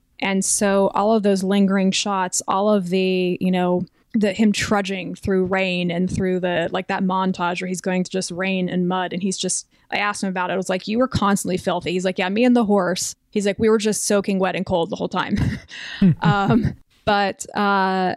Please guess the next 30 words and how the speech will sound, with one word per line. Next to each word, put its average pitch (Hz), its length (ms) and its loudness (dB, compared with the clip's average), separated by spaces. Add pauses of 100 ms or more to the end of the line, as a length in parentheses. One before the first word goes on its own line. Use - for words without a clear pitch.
(160)
it, - 260 -2
it, 190 120 -2
like, 196 240 -2
that's 214 400 -2
part 220 320 0
of 196 100 0
the 180 80 -2
journey. 196 480 0
Like, 190 340 -4
part 226 300 -2
of 208 140 -6
that 202 240 -2
is 196 180 -6
just - 240 -6
to 196 100 -4
show 214 460 -2
how 190 180 -2
grueling 175 360 -2
it - 100 -4
was. 180 300 0
It 196 100 0
shows 254 440 2
all 214 180 0
the 190 100 -2
parts 202 380 -2
that 196 80 -2
you 196 120 0
don't 202 340 -2
see 185 560 -2 (240)
in 202 400 0